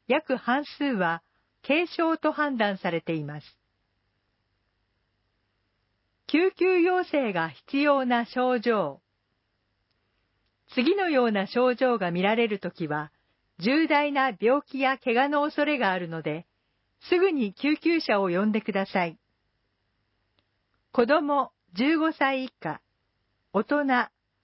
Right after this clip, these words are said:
高齢者の順にお知らせします。子供十五歳以下、顔、唇の色が紫色、顔色が明らかに悪い。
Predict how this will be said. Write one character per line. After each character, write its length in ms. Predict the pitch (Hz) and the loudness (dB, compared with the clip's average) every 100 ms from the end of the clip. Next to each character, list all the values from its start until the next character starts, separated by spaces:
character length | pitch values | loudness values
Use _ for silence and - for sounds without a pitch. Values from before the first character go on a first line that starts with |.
| _ - | _ -2
高 280 | 302 349 | 0 2
齢 180 | 370 370 | 2 0
者 160 | - 262 | 0 0
の 140 | 202 | 0
順 300 | 185 208 208 | 0 0 2
に 180 | 208 208 | 0 -2
お 80 | 170 | -4
知 120 | 170 | -4
ら 120 | 190 185 | -4 -2
せ 140 | 180 | -8
し 140 | - | -6
ま 160 | 160 165 | -6 -6
す。 200 | - - _ _ _ _ _ _ _ _ _ _ _ _ _ _ _ _ _ _ | -8 -20 _ _ _ _ _ _ _ _ _ _ _ _ _ _ _ _ _ _
子 140 | - | 0
供 440 | 233 226 277 262 - _ _ | 4 4 4 0 -2 _ _
十 220 | - 294 | 0 0
五 160 | 320 330 | 2 -2
歳 340 | - 277 269 269 | 0 -2 0 -4
以 60 | |
下、 280 | - - - _ _ _ _ _ _ _ _ _ _ _ | -6 -8 -8 _ _ _ _ _ _ _ _ _ _ _
顔、 420 | - 226 233 247 - _ _ _ _ _ _ _ _ _ _ _ | 0 4 4 2 -4 _ _ _ _ _ _ _ _ _ _ _
唇 520 | - 339 339 349 339 | -2 0 2 0 0
の 120 | 311 | 0
色 220 | 302 294 277 | 2 0 0
が 180 | 160 156 | -2 -2
紫 680 | 185 240 233 226 - 220 | -2 -2 -2 -4 -4 -2
色、 280 | 202 175 - _ _ _ _ _ _ _ | 0 -2 -2 _ _ _ _ _ _ _
顔 300 | 240 254 320 | 2 4 4
色 240 | 311 294 | 2 2
が 160 | 269 247 240 | 2 0 -2
明 60 | 311 | -4
ら 120 | 294 | -2
か 160 | - 180 | -2 -4
に 120 | 156 | -4
悪 320 | 147 147 175 | -6 -2 -4
い。 140 | 147 | -4